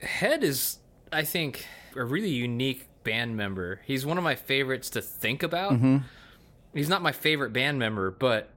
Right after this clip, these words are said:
Speaker 1: he has a really interesting story. And I know that, like, I think he's even said it in, in a couple interviews. Like, he didn't do a lot of the writing.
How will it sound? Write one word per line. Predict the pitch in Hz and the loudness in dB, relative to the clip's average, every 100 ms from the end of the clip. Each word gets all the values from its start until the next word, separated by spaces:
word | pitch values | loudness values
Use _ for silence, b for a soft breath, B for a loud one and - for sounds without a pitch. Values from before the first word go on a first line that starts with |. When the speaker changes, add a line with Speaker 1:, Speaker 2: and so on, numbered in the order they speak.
| - - | -18 -10
Speaker 1:
he | 131 151 | -2 2
has | 170 170 147 | 2 2 0
a | 131 | 2
really | 151 147 | 2 2
interesting | 139 131 - 117 | 0 -4 -4 -4
story. | - 139 123 104 | 0 2 4 2
And | |
I | 117 | 2
know | 143 170 | 2 2
that, | 165 147 | 0 2
like, | 139 120 - - - - - | 2 2 -4 -18 -20 -12 -6
I | 143 | -2
think | 226 - | 0 0
he's | 196 160 | 0 0
even | 151 127 | 0 0
said | - 156 135 | 2 2 4
it | 110 - | 0 -2
in, | 143 123 120 | -2 -2 -2
in | 139 120 | -4 -2
a | |
couple | - 131 120 | -2 -2 -2
interviews. | 131 113 110 107 | 0 0 -2 -2
Like, | 107 | -2
he | 196 | 0
didn't | 254 190 | 0 0
do | 156 165 | 0 2
a | |
lot | 143 127 | 2 2
of | |
the | 101 | 0
writing. | 95 107 120 87 78 | 0 0 0 -2 -12